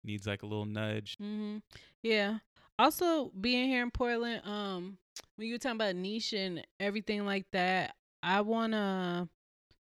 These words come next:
Speaker 2: start to get in the space, too, to connect more with people, like, also in the outer, like, eh, deeper in the hundreds, Gresham, stuff like that. 'Cause, yeah, it's real that you can, you know, meet your community and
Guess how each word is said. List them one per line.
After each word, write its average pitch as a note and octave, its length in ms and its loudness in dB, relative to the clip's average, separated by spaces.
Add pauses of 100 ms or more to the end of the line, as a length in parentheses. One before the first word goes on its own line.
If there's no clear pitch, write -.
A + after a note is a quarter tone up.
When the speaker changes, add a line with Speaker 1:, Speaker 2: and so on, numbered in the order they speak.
(100)
Speaker 2:
start B3 360 4
to C4 80 -8
get A#3 160 -2
in A3 80 -4
the G#3 80 -4
space, F#3 480 0
too, F#3 240 -6
to E3+ 240 0
connect D#3+ 500 -4
more D#3+ 300 -2
with D#3 140 -4
people, D#3+ 300 -6
like, D3+ 280 -2
also D#3 300 -6
in E3 80 -4
the D#3+ 160 -8
outer, D#3+ 520 -2
like, C#3+ 320 -6
eh, - 140 -12 (100)
deeper D#3+ 280 -8
in D3+ 120 -4
the C3+ 100 -6
hundreds, D3 680 -6 (320)
Gresham, D3 760 -2 (220)
stuff - 280 -4
like E3 180 -4
that. D#3+ 240 0
'Cause, F3 180 -4
yeah, A3 220 4
it's F3 340 -2
real F#3+ 320 0
that F3 280 0
you F#3+ 80 -6
can, D#3+ 420 0
you F3+ 160 -4
know, D#3 180 -2
meet E3+ 260 -4
your E3 80 -2
community E3 640 -2
and C#3 220 -2